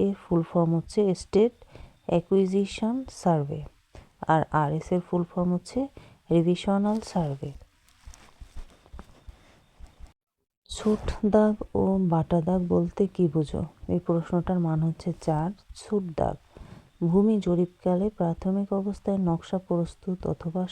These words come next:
সংশোধনের সময় নকশার প্রতিটি ভূমি একককে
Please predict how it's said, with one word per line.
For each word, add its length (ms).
সংশোধনের 580
সময় 440
নকশার 540
প্রতিটি 540
ভূমি 560
একককে 680